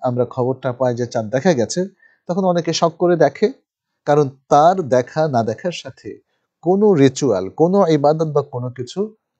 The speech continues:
জড়িত নয়। তবে দেখাটা জায়েজ আছে। দেখাটা, আহ, দেখে যদি কেউ নিশ্চিত হতে পারে, তার মনের মধ্যে ইতমিনান চলে আসে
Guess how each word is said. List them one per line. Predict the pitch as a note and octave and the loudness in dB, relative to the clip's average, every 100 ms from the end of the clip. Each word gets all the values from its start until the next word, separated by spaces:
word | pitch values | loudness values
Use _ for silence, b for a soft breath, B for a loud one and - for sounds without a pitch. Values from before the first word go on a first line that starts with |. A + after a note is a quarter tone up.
| A2 | -2
জড়িত | A2+ G2 G2+ | -2 -2 -6
নয়। | F#2+ B2+ F#2+ _ _ _ _ - | 0 0 0 _ _ _ _ -10
তবে | G2+ A2 D#3+ A3 _ - | -6 -4 -6 -8 _ -16
দেখাটা | F#2 F2+ - G#2+ D#3 | -12 -12 -10 -4 -2
জায়েজ | G#3+ A3 G3 | -2 -4 -6
আছে। | F3+ - C#3 _ _ _ _ - | -8 -12 -18 _ _ _ _ -12
দেখাটা, | G2 - B2+ C#3 C#3 - _ _ _ _ | -10 -8 -6 -4 -4 -6 _ _ _ _
আহ, | - A#2 | -8 -4
দেখে | G#2+ C#3 - D3+ | 0 0 0 -2
যদি | C3 C#3 C3+ | 0 -2 -4
কেউ | C3 C3+ B2 - | 0 0 0 -6
নিশ্চিত | B2+ C3+ - A3+ G#3 | -4 -2 -2 -4 -4
হতে | - C#3 C3+ | -4 0 -2
পারে, | B2 C3 A2+ A#2+ C3+ b b b | 2 2 2 -2 -6 b b b
তার | - B2+ | -2 0
মনের | C3 C3 | 2 2
মধ্যে | C3+ B2+ | 0 4
ইতমিনান | B2+ - C#3 D#3 G3+ | 2 2 2 4 2
চলে | F3+ D3+ C3 | 0 0 2
আসে | A2+ - B2 | 0 -2 -8